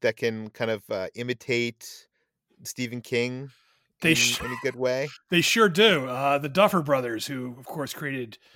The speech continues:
Speaker 2: Stranger Things, are serving as executive producers on this show.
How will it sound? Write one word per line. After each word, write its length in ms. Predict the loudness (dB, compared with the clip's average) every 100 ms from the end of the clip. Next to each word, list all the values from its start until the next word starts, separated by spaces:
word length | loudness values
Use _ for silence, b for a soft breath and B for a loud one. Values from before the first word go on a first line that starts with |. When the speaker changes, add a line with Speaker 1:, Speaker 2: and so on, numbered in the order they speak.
| b b
Speaker 2:
Stranger 480 | -8 -2 -2 -2 -6
Things, 440 | -6 -6 -6 -10
are 240 | -6 -6 -4
serving 520 | -6 -6 -6 -8 -8
as 260 | -8 -8
executive 520 | -8 -8 -8 -8 -12 -12
producers 560 | -10 -8 -8 -12 -14
on 320 | -14 -14 -12
this 160 | -14 -12
show. 460 | -10 -10 -12 -14